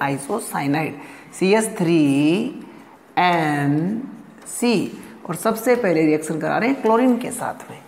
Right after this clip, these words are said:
किसके साथ में? chlorine के साथ में। जब भी reaction होगी isocyanide का nitrogen अपना lone pair ले लेगा, ठीक है, ले लिया lone pair, Okay। Lone pair लेते ही अब देखिए nitrogen की तो bond complete है तीन पर, Carbon चार bond बनाता है, यहाँ पे दो ही bond बचे हैं, तो दो bond किसके साथ बना लेगा?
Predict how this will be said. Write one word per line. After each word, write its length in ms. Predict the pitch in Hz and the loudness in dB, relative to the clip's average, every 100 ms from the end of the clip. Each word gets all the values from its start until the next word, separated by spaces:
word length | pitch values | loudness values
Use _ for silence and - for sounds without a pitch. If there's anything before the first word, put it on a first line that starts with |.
| - | -10
किसके 200 | 170 202 | -4 0
साथ 200 | 220 220 | 2 2
में? 120 | 285 | 0
chlorine 340 | 294 165 147 139 | 0 0 2 0
के 140 | - | -4
साथ 240 | - 139 139 | -6 -4 0
में। 80 | |
जब 160 | 151 226 | 2 4
भी 100 | 285 | 4
reaction 320 | 254 254 254 | 2 2 2
होगी 220 | 233 240 - | 0 0 -2
isocyanide 600 | 160 151 175 170 165 160 | -4 -4 -4 0 0 0
का 80 | 160 | 2
nitrogen 360 | 160 175 190 | 2 2 2
अपना 160 | 185 180 | 4 4
lone 200 | 165 190 | 4 4
pair 180 | 214 214 | 2 4
ले 120 | 208 | 4
लेगा, 220 | 226 226 226 - - - - - - - - - | 4 2 -2 -8 -18 -18 -18 -20 -20 -20 -20 0
ठीक 140 | 262 269 | 2 4
है, 280 | 262 - - | 0 -4 0
ले 160 | 190 240 | 4 6
लिया 180 | 277 | 6
lone 220 | 277 269 262 | 4 4 2
pair, 220 | 262 254 - - - | 0 -2 -4 -16 -6
Okay। 440 | 151 - - - - - | -6 -6 -16 -20 -16 -2
Lone 220 | 185 233 233 | 4 4 4
pair 180 | 277 | 4
लेते 280 | 269 233 240 | 6 4 4
ही 160 | 233 - | 2 2
अब 140 | 185 | 2
देखिए 240 | 185 226 208 | 4 4 4
nitrogen 420 | 151 147 202 254 | 2 0 0 0
की 80 | 262 | 2
तो 80 | 277 | 2
bond 220 | 277 269 | 2 2
complete 380 | 277 294 302 285 | 0 2 2 2
है 60 | |
तीन 220 | 285 277 | 4 2
पर, 120 | 262 262 | 2 0
Carbon 380 | 240 220 254 277 | 2 2 2 -2
चार 260 | 233 254 | 2 2
bond 200 | 262 269 | 2 -2
बनाता 340 | 226 233 233 247 | -2 -2 0 -2
है, 60 | |
यहाँ 140 | 220 185 | -2 -4
पे 100 | 208 | -2
दो 120 | 208 | 0
ही 80 | 226 | -2
bond 200 | 208 196 | -4 -6
बचे 220 | 156 160 | -6 -8
हैं, 140 | 151 - - - - | -14 -18 -20 -8 -2
तो 80 | |
दो 200 | 165 196 | 4 6
bond 200 | 214 240 233 | 6 4 2
किसके 220 | 220 233 | -2 2
साथ 140 | 226 | 2
बना 220 | 214 208 208 | 2 0 2
लेगा? 260 | 220 240 | 2 0